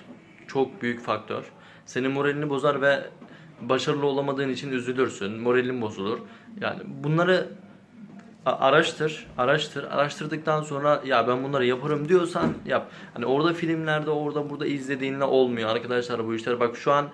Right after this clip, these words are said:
e, sen filmde şu an izliyorsun ama aslında oraya gittiğin zaman mecbursun bunu yapmaya. Onun için araştır, yapabilip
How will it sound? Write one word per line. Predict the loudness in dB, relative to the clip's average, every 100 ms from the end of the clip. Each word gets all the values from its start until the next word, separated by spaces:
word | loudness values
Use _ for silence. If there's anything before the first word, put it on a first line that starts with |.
| -14 -20 -20 -16 -12
e, |
sen | -2 2 2
filmde | 0 -2 -2
şu | 2 2
an | 2
izliyorsun | 0 -2 0 0
ama | 0
aslında | 0 0
oraya | 2 4
gittiğin | 2 -2 -4 0
zaman | 2 2
mecbursun | 2 2 2 -2 -6 -6 -6
bunu | -4
yapmaya. | -4 -6 -8 -10 -12 -18 -20 -20 -20 -6
Onun | -2 0
için | 0 -2
araştır, | 2 4 4 0 0 0 0
yapabilip | -2 -2 -2 -4 -4